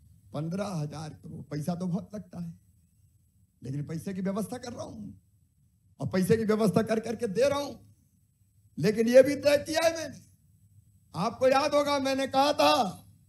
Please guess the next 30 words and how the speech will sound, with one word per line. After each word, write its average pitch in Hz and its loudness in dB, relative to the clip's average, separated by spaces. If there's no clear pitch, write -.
कि 147 -2
अभी 170 0
हजार 208 -2
दे 220 0
रहा 202 2
हूं, 175 0
पैसे 196 0
की 196 -6
व्यवस्था 196 0
कर 240 -4
रहा 208 -2
हूं, 196 -6
और 190 4
पैसे 208 2
की 214 -4
व्यवस्था 202 -2
जैसे 185 -2
ही 190 2
हो 165 4
गई, 285 -4
हजार 185 2
से 180 0
बढ़ा 170 2
के 190 -2
साढ़े 160 0
बारह 139 -4
सौ 165 2
रुपया 135 -2
कर 151 -8
दूंगा। 113 -10